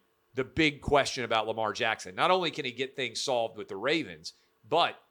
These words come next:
how sustainable is the way in which he plays football right now? And I think that's one reason the Ravens haven't been able to get this deal done. Um, Alec Baldwin has been charged in, uh, with involuntary manslaughter in the shooting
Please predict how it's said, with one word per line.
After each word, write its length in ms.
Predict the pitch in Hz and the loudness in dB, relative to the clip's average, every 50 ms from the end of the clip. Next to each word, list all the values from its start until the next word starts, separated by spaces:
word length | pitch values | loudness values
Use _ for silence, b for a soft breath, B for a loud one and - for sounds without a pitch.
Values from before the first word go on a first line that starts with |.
| _ _ _ | _ _ _
how 240 | - 135 147 160 151 | 0 4 4 4 4
sustainable 800 | 156 - 151 127 - - 156 143 143 139 139 131 135 131 127 - | 2 -2 -4 -4 -4 -2 0 -2 -2 -2 -2 -2 0 -2 0 -2
is 220 | 127 127 120 113 | -2 -4 -4 -2
the 100 | 120 123 | -4 -4
way 400 | 117 110 120 120 120 120 120 117 | -2 0 0 0 2 0 -2 -6
in 140 | 113 110 110 | -10 -14 -8
which 220 | 113 117 110 - - | -6 -6 -6 -4 -8
he 120 | - 113 | -10 -8
plays 380 | - - - 117 107 98 95 - | -8 -4 -2 -2 -2 -4 -6 -6
football 440 | - 147 147 147 - 113 101 92 | -2 -2 -2 -2 -2 -4 -4 -2
right 260 | 87 85 82 82 78 82 | -4 -6 -6 -8 -10 -10
now? 300 | 87 82 80 78 80 - _ _ _ - | -12 -12 -10 -12 -12 -14 _ _ _ -6
And 80 | 117 | -6
I 60 | 113 | -6
think 180 | 117 - 147 131 | -4 -4 -6 -6
that's 180 | 143 131 - - | -4 -8 -8 -8
one 240 | 120 123 131 127 | -6 -6 -6 -6
reason 260 | 117 120 117 104 117 110 | -6 -8 -10 -10 -12 -12
the 80 | 107 | -10
Ravens 360 | 101 104 104 110 101 104 92 | -6 -6 -6 -6 -6 -8 -8
haven't 200 | 110 107 101 101 | -8 -8 -10 -10
been 100 | 101 98 | -10 -8
able 200 | 98 101 90 90 | -8 -6 -8 -10
to 60 | 87 90 | -10 -8
get 160 | 95 87 - | -10 -10 -8
this 140 | 92 - - | -12 -14 -12
deal 220 | - 95 87 80 | -10 -8 -8 -8
done. 260 | 76 82 95 87 65 - _ _ _ _ _ _ _ _ _ _ _ _ _ _ - - _ | -6 -6 -8 -8 -8 -12 _ _ _ _ _ _ _ _ _ _ _ _ _ _ -12 -8 _
Um, 260 | - 151 147 147 147 135 | 10 12 12 12 12 10
Alec 280 | 127 170 190 190 180 120 | 10 12 12 12 12 12
Baldwin 400 | 151 156 151 143 - 95 82 76 - b b b b b b b | 12 12 12 10 8 4 -8 -12 -16 b b b b b b b
has 220 | - 143 151 139 | 6 6 6 8
been 180 | 123 156 151 143 | 6 4 4 4
charged 640 | - - 170 170 175 170 170 165 160 151 - - - _ _ _ _ _ _ | 2 6 8 10 10 10 8 6 4 0 -8 -10 -10 _ _ _ _ _ _
in, 440 | - 156 147 143 139 135 135 135 139 135 - _ | -2 0 2 4 4 2 2 0 -4 -12 -6 _
uh, 180 | 143 127 123 120 | 2 2 2 4
with 160 | 127 127 123 | 2 0 -2
involuntary 560 | 143 139 131 143 151 156 156 147 151 151 143 | -2 0 4 6 6 6 4 4 2 2 2
manslaughter 640 | 131 127 131 127 127 123 - 127 127 123 120 123 120 | 2 2 0 0 0 -2 0 2 4 4 4 2 0
in 260 | 117 - 127 127 127 | -2 -2 -4 -4 -2
the 80 | 123 117 | -2 -2
shooting 560 | - - - 147 143 135 127 117 113 110 117 | -2 -2 0 0 0 0 0 0 -2 -4 -8